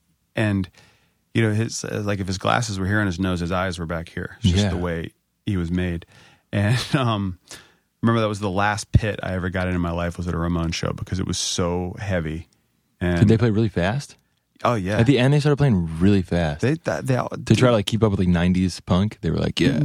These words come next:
Speaker 1: No, dude, listen,
Speaker 2: fast
Speaker 1: they
Speaker 2: punk."
Speaker 1: always played that way. Listen to It's Alive. It's, they, they sped up everything. And have you ever seen the, the documentary End of the Century?
Speaker 2: Mm-hmm. It's great.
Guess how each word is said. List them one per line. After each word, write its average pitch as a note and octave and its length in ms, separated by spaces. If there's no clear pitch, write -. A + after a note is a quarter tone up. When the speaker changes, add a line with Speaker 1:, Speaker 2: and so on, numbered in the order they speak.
Speaker 1:
No, A#2+ 180
dude, E3+ 220
listen, E3+ 160
Speaker 2:
fast - 80
Speaker 1:
they C#3 80
Speaker 2:
punk." F2+ 80
Speaker 1:
always A#3 180
played G2+ 160
that F2 100
way. E2+ 80
Listen F#2 260
to - 80
It's - 140
Alive. - 520
It's, A2 220
they, B2 220
they A#2+ 180
sped B2+ 320
up B2+ 240
everything. A2 680
And F#2 300
have - 80
you A#2 60
ever A#2+ 80
seen A2+ 200
the, G#2 100
the G#2 140
documentary G2+ 500
End G2+ 160
of F#2+ 60
the G2 60
Century? G#2 460
Speaker 2:
Mm-hmm. A2 300
It's - 100
great. G2 300